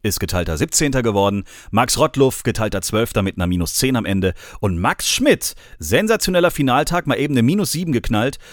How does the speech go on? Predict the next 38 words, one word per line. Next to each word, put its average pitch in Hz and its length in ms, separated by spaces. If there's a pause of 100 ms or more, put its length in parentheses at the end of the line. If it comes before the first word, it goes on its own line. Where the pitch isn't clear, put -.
(160)
und 110 160
dadurch 127 240
mit 113 140
einer 113 180
insgesamt 120 420
minus 120 260
dreizehn 95 420
noch 87 280
auf 98 260
den 87 260
dritten 92 340
Platz - 360
nach 76 200
vorne 95 320
gestürmt. 80 400 (380)
Herzlichen 117 420
Glückwunsch, 90 640
ein 90 180
sensationelles 98 600
Ergebnis 85 460
wieder 80 180
mal 76 180
auf - 140
der 73 100
Challenge 71 320
Tour, - 320
auch 69 300 (440)
an 73 380 (140)
diesem 76 580 (260)
Wochenende. 80 760 (440)
Ladies 156 280
and 196 100
Gentlemen, 180 400
zu - 140
guter 160 240
Letzt - 280
wie 127 100
immer 156 400